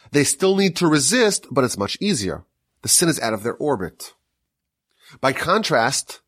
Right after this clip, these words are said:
the mitzvos, the merits, the righteousness is now closer to them. It's in their orbit. And this is the opposite of the default. We had a Mishnah earlier in Ethics of Our Fathers that tells us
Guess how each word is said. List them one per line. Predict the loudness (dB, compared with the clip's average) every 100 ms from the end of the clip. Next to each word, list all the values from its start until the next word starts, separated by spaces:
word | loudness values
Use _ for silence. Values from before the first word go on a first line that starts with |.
| _ _ _ _ -8
the | -2 0
mitzvos, | 2 0 0 2 2 0 -10
the | 0 2
merits, | 4 4 4 2 0 -8 -4
the | 0
righteousness | 2 0 -2 -2 -2 -4 _ _ _ _ -2
is | 0
now | 2 0
closer | 2 0 0
to | -8
them. | -10 -10 -12 -8
It's | -8 -8 _ _ _ _
in | 2 4
their | 2
orbit. | 2 -6 -6 -14 -20 _ _ _ _ _ _ _ _ _ _ -16 -12 -4
And | 2
this | 2
is | 2 0
the | 2
opposite | 2 2 0 0
of | 0
the | -2
default. | -6 -2 -2 -2 -6 -20 _ _ _ _ _ _ _ _ _ -6
We | 0
had | 2
a | 2
Mishnah | 0 0 -2
earlier | 0 0 2 2 0
in | -2 -4 -2 -8 _ _ _ -6
Ethics | -2 -4 0
of | 0
Our | 0
Fathers | 2 2 2 0 -4 -6
that | -2
tells | 0 2
us | 0 0 -2 -4